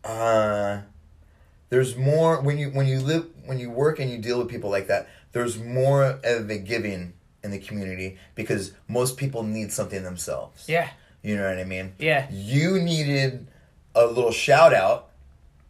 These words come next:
Speaker 1: when that guy won, and that guy needed a little love, maybe with some fucking
Speaker 2: <laughs>
Speaker 1: food or whatever.
Speaker 2: Yeah.
Speaker 1: Like, it's such a fucking barter
Speaker 2: Yeah, dude, it
Speaker 1: community that it brings you closer when you don't deal with money.
Speaker 2: It's
Speaker 1: And you're
Speaker 2: so
Speaker 1: dealing with fucking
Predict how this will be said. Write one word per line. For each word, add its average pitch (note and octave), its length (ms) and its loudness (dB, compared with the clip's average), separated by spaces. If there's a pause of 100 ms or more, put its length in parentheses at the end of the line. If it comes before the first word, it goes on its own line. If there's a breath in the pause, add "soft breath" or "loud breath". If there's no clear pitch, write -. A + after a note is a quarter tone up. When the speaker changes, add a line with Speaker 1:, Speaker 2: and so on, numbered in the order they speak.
(180)
Speaker 1:
when A#2 140 -4
that A2 160 0
guy A2 160 8
won, A2 640 0
and A2+ 160 -2
that F#3+ 140 2
guy F#3+ 100 6
needed D#3 240 0
a D3+ 80 0
little D3+ 220 2
love, D#3 420 8
maybe C#3+ 300 2
with C#3 180 4
some C3+ 180 0
fucking C3+ 540 2
Speaker 2:
<laughs> - 120 -14
Speaker 1:
food D3 460 6
or C#3 120 2
whatever. D3 300 4
Speaker 2:
Yeah. F3 160 6
Speaker 1:
Like, C#3 180 6
it's C#3+ 180 0
such F3 240 2
a G3+ 60 6
fucking F3+ 460 4
barter D3+ 760 0
Speaker 2:
Yeah, D3+ 240 2
dude, D3+ 180 0
it D#3 120 4
Speaker 1:
community C#3 600 2
that A#2 260 4
it A2+ 260 -4
brings F#3+ 340 2
you C#3+ 80 0
closer E3 380 4
when A#2 140 -4
you A2+ 80 -4
don't A#2+ 200 0
deal A2+ 160 0
with F#2 120 -6
money. G2 360 -6
Speaker 2:
It's - 520 -4
Speaker 1:
And F3 180 6
you're E3+ 160 10
Speaker 2:
so D#3+ 60 6
Speaker 1:
dealing C3+ 200 6
with A2+ 220 -4
fucking A2 640 0